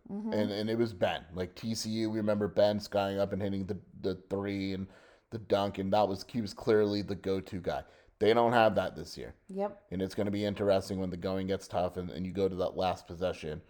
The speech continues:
Speaker 2: Does Tommy single someone out and go to him, or does he just run a play and whoever gets the clean look gets the clean look?
Speaker 1: Yeah, that's the, I think that's, like, one maybe key weakness in this team this year.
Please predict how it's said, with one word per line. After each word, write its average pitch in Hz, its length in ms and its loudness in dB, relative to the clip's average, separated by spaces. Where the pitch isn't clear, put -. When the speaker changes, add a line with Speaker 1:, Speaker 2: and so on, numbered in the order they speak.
Speaker 2:
Does 92 120 -16
Tommy 92 460 -2
single 87 300 -6
someone 95 280 0
out 104 180 6
and 95 100 -2
go 104 140 6
to 135 120 6
him, 196 140 4
or 92 80 2
does 92 220 -6
he 92 60 -12
just 87 320 -12
run 90 180 -4
a 87 40 -6
play 107 360 0
and 95 140 -6
whoever 90 240 -6
gets 92 200 -4
the 90 80 -10
clean 92 260 -6
look 110 200 -2
gets - 180 -10
the - 60 -20
clean 110 260 -8
look? 131 240 -8
Speaker 1:
Yeah, 202 240 0
that's 196 200 -6
the, 226 220 -2
I 202 40 -2
think 226 180 -2
that's, 208 180 -2
like, 190 140 -4
one 190 380 -4
maybe 180 520 -6
key 196 340 -6
weakness 202 600 -6
in 190 80 -6
this 190 200 -6
team 202 280 -8
this 180 220 -8
year. 175 320 -6